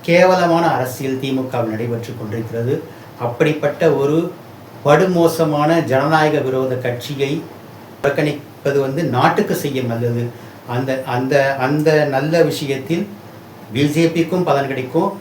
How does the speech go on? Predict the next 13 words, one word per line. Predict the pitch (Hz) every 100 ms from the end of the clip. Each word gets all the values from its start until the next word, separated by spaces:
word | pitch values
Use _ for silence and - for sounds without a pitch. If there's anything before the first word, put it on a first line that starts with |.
| -
அதிமுகவுக்கும் | 123 123 151 151 156 151 175 165
பலன் | 127 123
கிடைக்கும். | 117 113 113 143 165 - - - -
அவங்க | 123 135 135
ரெண்டு | 123 151
பேரும் | 170 165 165 180 - - - - - - -
கூட்டணியில் | 151 160 131 127 120
ஒன்று | 120 117
சேர்ந்தால், | 120 120 117
அது | 117 110
கூட்டணி | 151 151 160 147
அமைச்சரவையாக | 127 147 151 160 151 151 147 143 135
கூட | 151 147 -